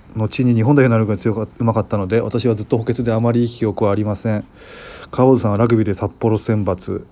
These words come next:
おちゅさんは高校時代アメフトで全国大会に出場されたそう、出場されたそうですね。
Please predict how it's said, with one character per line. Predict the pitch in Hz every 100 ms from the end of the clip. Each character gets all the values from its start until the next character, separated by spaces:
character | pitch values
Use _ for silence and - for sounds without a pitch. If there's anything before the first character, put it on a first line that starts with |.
| - -
お | 107
ち | 135
ゅ |
さ | - 113
ん |
は | 98 90
高 | 120
校 | 123
時 | 110
代 | 98
ア |
メ | 117
フ |
ト | 123
で | 117
全 | 120
国 | 123
大 | 143
会 | 123
に | 101
出 | 104
場 | 98
さ |
れ | 110
た | 113
そ | 113
う、 | - - -
出 | - 107
場 | 113
さ | 113
れ | 104
た |
そ | - 110
う |
で | 101
す | 104
ね。 | 110